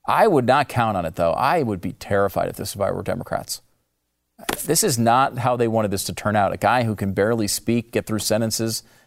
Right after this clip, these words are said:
guy who's seemingly, uh, got his hands all over every woman who passes by, getting accused of all sorts of things. Uh, yeah, it's just not ideal, I will say. Suboptimal.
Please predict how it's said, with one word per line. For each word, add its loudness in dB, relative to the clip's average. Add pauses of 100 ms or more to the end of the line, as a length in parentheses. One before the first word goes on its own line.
(100)
guy 4
who's 0
seemingly, 0 (480)
uh, -6
got 4
his -2 (100)
hands 0
all 4
over 2
every 0
woman -2
who -4
passes 0
by, 0 (480)
getting -2
accused 0
of -2
all 4
sorts -4
of -4
things. -2 (520)
Uh, -20 (260)
yeah, -12 (180)
it's 0
just 2
not 4
ideal, 2 (200)
I 2
will 0
say. 2 (400)
Suboptimal. 2